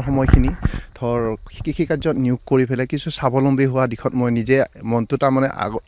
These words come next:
আগবঢ়া নিচিনা হৈছে। কাৰণ কিয় স্কুলৰ সময়ত ধৰ ৰাতিপুৱা ধৰ মোৰ নটা বজাৰ আগত ধৰ স্কুলত উপস্থিত হ'ব লাগে। তথাপিও ৰাতিপুৱা ধৰ চাৰিটা, চাৰে চাৰিটামান বজাত উপস্থিত আমি ভাইটিৰ লগত উঠোঁ, ইয়াতে থকা যায়। গোটেইখিনি কাম বন কৰি পেলাই ধৰ মই আঠটামান বজাত ইয়াৰ পৰা ওলাই যাওঁ। ওলাই গৈ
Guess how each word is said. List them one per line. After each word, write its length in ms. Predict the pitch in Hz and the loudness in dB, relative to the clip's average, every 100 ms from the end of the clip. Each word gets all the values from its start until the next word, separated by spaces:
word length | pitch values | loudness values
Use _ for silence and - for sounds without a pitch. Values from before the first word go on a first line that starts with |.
| 120 | -4
আগবঢ়া 300 | 107 117 117 | -2 -4 -4
নিচিনা 280 | 117 117 117 | -4 -2 -2
হৈছে। 240 | 120 156 208 - - - - | 0 -2 -4 -12 -20 -20 -4
কাৰণ 140 | 131 127 | -2 -2
কিয় 180 | 143 135 | -2 -6
স্কুলৰ 400 | - 190 175 180 170 | -4 -2 4 4 2
সময়ত 280 | 175 170 151 | 0 0 0
ধৰ 120 | 160 156 | 0 0
ৰাতিপুৱা 380 | 104 139 131 151 | 0 -4 0 2
ধৰ 200 | 139 147 143 | 2 0 0
মোৰ 100 | 123 | 0
নটা 220 | 110 131 | 0 0
বজাৰ 240 | 127 127 131 | 2 2 2
আগত 200 | 120 120 | 0 -4
ধৰ 160 | 131 | -4
স্কুলত 260 | 127 - 135 | -6 -2 -2
উপস্থিত 340 | 123 120 - 120 | -2 -6 -4 -6
হ'ব 120 | 110 | -2
লাগে। 220 | 120 113 180 - - - | -2 -2 -4 -10 -18 -8
তথাপিও 380 | - 147 151 170 | -6 -4 -2 0
ৰাতিপুৱা 420 | 147 117 139 147 143 | 0 0 -4 0 0
ধৰ 180 | 131 139 | 2 -2
চাৰিটা, 420 | - 131 135 135 135 | 0 0 0 0 -2
চাৰে 220 | - 135 | 0 -2
চাৰিটামান 340 | 147 135 135 | -2 -2 0
বজাত 200 | 127 131 117 | 0 0 -2
উপস্থিত 360 | 113 127 - | -8 -8 -6
আমি 160 | 131 135 | -8 -10
ভাইটিৰ 440 | 131 135 117 123 165 - | -12 -14 -12 -10 -12 -4
লগত 220 | 120 117 | -2 -2
উঠোঁ, 220 | 123 - 143 120 | -4 -10 -10 -6
ইয়াতে 180 | 135 147 | -6 -6
থকা 220 | 156 151 | 0 0
যায়। 160 | 143 233 - - - - | 0 -8 -12 -16 -16 -10
গোটেইখিনি 400 | 113 139 131 135 127 | -6 -4 0 -2 0
কাম 140 | 127 127 | 0 2
বন 140 | 123 120 - | 0 -2 -4
কৰি 180 | 131 131 | -4 -2
পেলাই 260 | 139 170 233 | -4 -10 -8
ধৰ 140 | - 123 | -4 -2
মই 260 | 117 120 117 - | 2 2 0 -2
আঠটামান 280 | 117 131 131 | -4 0 2
বজাত 220 | 127 127 - | 2 0 0
ইয়াৰ 180 | 117 | -2
পৰা 180 | 110 123 120 113 | 2 2 2 2
ওলাই 180 | 117 | 0
যাওঁ। 180 | 113 156 190 | 0 -2 -4
ওলাই 220 | 123 123 123 | -6 -4 -4
গৈ 160 | 127 | -6